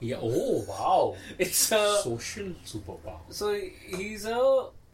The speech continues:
Speaker 2: N G O of, <laughs> of, of
Speaker 1: Superheroes.
Speaker 2: of superheroes. <laughs> If, if there was such a thing,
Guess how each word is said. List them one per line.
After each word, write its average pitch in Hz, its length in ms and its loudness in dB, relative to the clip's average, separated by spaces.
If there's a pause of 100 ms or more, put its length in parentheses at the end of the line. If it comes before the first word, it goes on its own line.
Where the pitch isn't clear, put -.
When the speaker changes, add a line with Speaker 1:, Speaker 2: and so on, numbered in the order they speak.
(280)
Speaker 2:
N 170 220 2
G 202 220 4
O 196 240 8
of, 170 140 -2
<laughs> - 760 0
of, 466 160 10 (360)
of - 400 10
Speaker 1:
Superheroes. 220 520 8 (100)
Speaker 2:
of 240 160 12
superheroes. 190 1200 6
<laughs> - 1400 -2 (260)
If, - 720 -4 (1300)
if 202 180 4
there 202 200 8
was 220 200 8
such 214 220 4
a 180 80 6
thing, 240 500 0